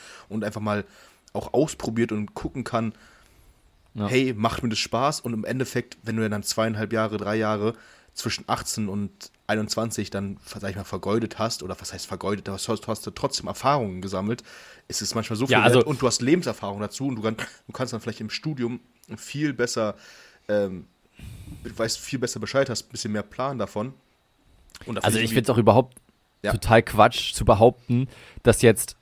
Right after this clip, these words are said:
Speaker 2: weil ich, äh, <laughs> weil, weil, also nur weil ich jetzt eine dreijährige Ausbildung gemacht hätte, hä-, o-,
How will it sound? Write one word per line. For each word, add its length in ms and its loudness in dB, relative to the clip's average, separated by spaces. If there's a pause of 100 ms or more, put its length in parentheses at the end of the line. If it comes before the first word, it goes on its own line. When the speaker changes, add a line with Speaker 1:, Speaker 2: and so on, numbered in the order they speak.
(200)
Speaker 2:
weil 360 6
ich, 300 6
äh, 340 10 (160)
<laughs> 160 -20
weil, 140 4 (360)
weil, 180 8
also 260 8
nur 200 8
weil 140 10
ich 80 4
jetzt 200 0
eine 140 8
dreijährige 460 8
Ausbildung 400 4
gemacht 320 2
hätte, 240 2 (380)
hä-, 180 6
o-, 100 8